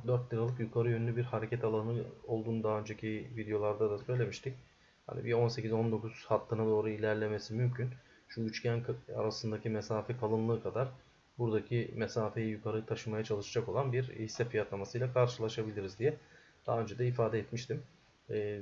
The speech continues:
teknik açıdan dediğim gibi geri çekilme alanlarını belirlerken hisse fiyatlamasında yukarı yönlü hareketlerin özellikle bu on dört ve beş günlük ortalamanın üzerinde kaldığı sürece pozitif yönünü koruyacağını düşünüyorum. Özellikle R S I yetmiş hattının da üzerine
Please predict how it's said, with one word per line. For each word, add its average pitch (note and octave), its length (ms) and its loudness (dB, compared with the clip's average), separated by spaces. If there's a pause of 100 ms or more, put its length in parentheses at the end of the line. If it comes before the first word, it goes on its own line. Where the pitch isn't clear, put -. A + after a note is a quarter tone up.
teknik B2+ 260 -2
açıdan C3+ 340 2
dediğim C3+ 260 0
gibi G#2 160 -2
geri A2+ 180 0
çekilme A#2+ 400 2
alanlarını A#2 520 2
belirlerken A#2 560 0
hisse A2+ 200 -4
fiyatlamasında A2 640 -2
yukarı A2 280 0
yönlü A2 180 0
hareketlerin A2 540 -2
özellikle A2 520 0 (480)
bu A#2 220 4
on A2+ 180 4
dört A2 180 2
ve G#2+ 140 0
beş A2+ 200 0
günlük A2 240 -2
ortalamanın A2 520 2
üzerinde G#2 360 0
kaldığı B2 340 4
sürece A2+ 380 -2 (560)
pozitif B2 340 0
yönünü A2+ 300 2
koruyacağını A2+ 540 4
düşünüyorum. G2 440 0 (440)
Özellikle A#2 580 4
R A2+ 80 6
S B2+ 200 4
I A#2 120 6
yetmiş A#2+ 560 0
hattının A2+ 500 2
da A2 60 2
üzerine A2 480 2